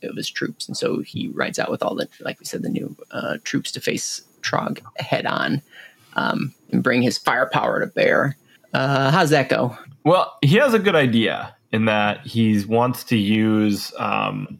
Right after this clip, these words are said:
Speaker 2: he wants to u-, uh, go to an advantage, um, a place where he has advantage. So they have long range guns. They want, like, a really long, flat battlefield. Um,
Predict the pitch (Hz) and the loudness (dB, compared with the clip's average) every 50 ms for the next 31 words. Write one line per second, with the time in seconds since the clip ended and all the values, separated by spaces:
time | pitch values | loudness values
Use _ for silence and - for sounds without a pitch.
0 | _ _ - 123 131 135 147 151 151 143 - - - 113 107 113 120 110 113 139 | _ _ -6 -2 0 2 2 0 0 -2 0 0 0 0 0 -4 -4 0 2 2
1 | 147 151 147 - 139 135 131 123 120 120 120 110 139 143 147 160 151 - - 151 | 2 2 0 0 0 2 4 4 2 2 2 2 2 4 4 4 2 2 2 2
2 | 139 135 123 120 117 104 98 98 113 110 113 113 117 110 120 113 107 101 95 95 | 4 4 4 4 2 2 2 2 2 4 4 2 2 0 0 0 0 0 -2 -4
3 | - - - - - 113 107 101 98 95 95 95 98 - - _ _ - 123 - | -10 -12 -10 -4 -2 0 2 2 2 0 0 -2 -4 -6 -12 _ _ -6 -2 -2
4 | 139 135 135 - 123 113 107 101 98 92 - 98 90 - 98 95 90 - - - | 0 -2 0 0 0 0 2 0 0 0 -2 -4 -4 -4 -4 -4 -4 -8 -14 -14
5 | - - - - - 101 98 92 92 90 92 98 98 101 104 101 101 101 101 95 | -12 -12 -10 -8 -6 -4 -2 -2 -2 -2 -2 0 0 0 0 0 0 -2 -2 -4
6 | - - 127 123 123 127 127 120 110 117 101 95 98 95 - 101 98 - - 95 | -4 -2 -2 0 0 0 0 -2 0 0 0 0 0 0 0 -4 -4 -4 -4 -6
7 | 104 101 104 107 107 107 107 104 101 98 95 - - - - - - _ _ - | -4 -2 0 0 2 2 2 2 0 0 -2 -4 -8 -20 -20 -20 -20 _ _ -4
8 | 113 107 104 101 101 101 101 98 - - - - 98 92 92 92 - - - _ | -2 0 0 2 0 0 -2 -4 -8 -10 -4 -2 -2 -2 -2 -4 -6 -8 -16 _
9 | - - 98 90 90 90 - - - 87 85 - - - - _ _ _ _ _ | -6 -4 -4 -2 -2 -4 -4 -6 -8 -8 -6 -4 -6 -6 -8 _ _ _ _ _
10 | _ _ _ _ _ _ _ _ - - - - - - - - 135 | _ _ _ _ _ _ _ _ -4 -4 -2 -2 -2 -4 -8 -10 -18